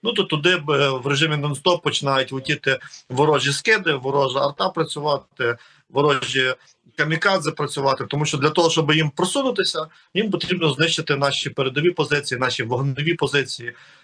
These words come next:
мінометні, кулеметні, гранатометні точки, е, м, ділянки, де злі-, де наші летуни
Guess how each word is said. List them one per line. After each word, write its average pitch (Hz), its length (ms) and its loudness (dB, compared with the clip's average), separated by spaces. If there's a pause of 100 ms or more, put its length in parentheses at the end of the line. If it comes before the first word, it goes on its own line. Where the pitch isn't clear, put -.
мінометні, 147 640 2
кулеметні, 139 560 0
гранатометні 127 920 -2
точки, 113 500 0 (420)
е, 110 60 0 (840)
м, 107 260 -6
ділянки, 135 440 2
де 123 120 2
злі-, 123 220 0
де 127 160 2
наші 131 240 2
летуни 151 500 2